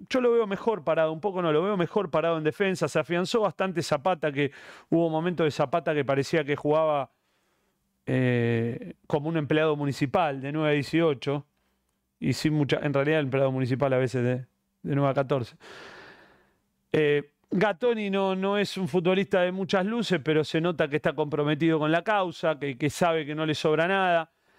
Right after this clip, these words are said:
Entonces San Lorenzo en defensa, sin ser un relojito, no, no te regala nada. De hecho, hoy el gol es...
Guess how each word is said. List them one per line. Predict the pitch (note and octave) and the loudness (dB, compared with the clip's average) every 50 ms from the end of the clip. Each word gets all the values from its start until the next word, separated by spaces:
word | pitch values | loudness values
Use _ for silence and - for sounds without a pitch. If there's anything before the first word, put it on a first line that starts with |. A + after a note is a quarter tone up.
| _ _ _ - | _ _ _ -4
Entonces | G3+ G3 G#3+ B3+ G3+ A3 F3 | -2 0 0 0 0 0 0
San | G3 G#3+ G#3+ | 0 0 0
Lorenzo | G#3+ A3 A3 A#3 G#3+ - A3 | 0 -2 -2 -2 -2 -2 -2
en | G#3+ G3 | 0 0
defensa, | G#3 G#3 - - A3+ A3 A3 F#3+ - - G#3+ G3 - - _ _ _ _ _ _ _ _ _ - | 0 0 0 0 0 0 0 -2 0 0 0 0 -2 -4 _ _ _ _ _ _ _ _ _ -18
sin | - - - - - - B3+ A#3 A3+ G#3 G3 D#3+ | -10 -6 -2 0 2 4 4 4 4 4 4 2
ser | - - G#3+ G3+ F#3+ G3 | 2 2 2 2 2 0
un | G3 F#3+ | -4 -2
relojito, | F#3+ F#3 G3 F#3+ G3 G3 - - A3 G#3 E3 D#3+ G#3 G3+ - _ _ _ _ _ _ _ _ _ _ _ _ _ _ _ _ _ _ _ _ _ _ _ _ _ _ _ _ _ _ _ _ _ _ - | 0 0 2 2 2 0 0 0 -2 0 0 0 0 0 -2 _ _ _ _ _ _ _ _ _ _ _ _ _ _ _ _ _ _ _ _ _ _ _ _ _ _ _ _ _ _ _ _ _ _ -2
no, | F3+ E3 E3 F3 F3+ F3+ F3 F3 F3 | 0 2 2 2 2 2 0 0 0
no | F#3 G3 D#3+ | -2 -2 -2
te | - G3 | 0 -2
regala | F3 F3 F3 E3+ E3+ E3+ E3 D#3+ D3+ | 0 0 2 2 2 2 2 0 -2
nada. | D3 C#3 C3 A#2+ A#2+ A#2 C3 - _ _ _ _ _ _ _ _ _ _ _ _ _ _ _ _ _ _ - | -2 -4 -4 -4 -6 -8 -12 -16 _ _ _ _ _ _ _ _ _ _ _ _ _ _ _ _ _ _ -6
De | - A3 A#3 A#3 | -2 0 0 0
hecho, | F#3+ - - G#3+ G3+ G3 - - _ _ _ _ _ _ _ _ _ _ - - _ | 0 0 0 0 0 0 -2 -8 _ _ _ _ _ _ _ _ _ _ -20 -20 _
hoy | - G#3 G#3 G3+ F#3+ F3+ F3+ | 0 0 0 2 0 0 0
el | F3+ F#3 G3 | 0 0 2
gol | G#3 G#3 F#3+ F3 E3 E3 E3+ - _ _ _ _ _ _ _ _ _ _ _ _ _ _ _ | 0 0 0 0 -2 -4 -6 -10 _ _ _ _ _ _ _ _ _ _ _ _ _ _ _
es... | F#3+ G3+ G#3+ - - - - - | 0 2 2 0 -4 -10 -18 -20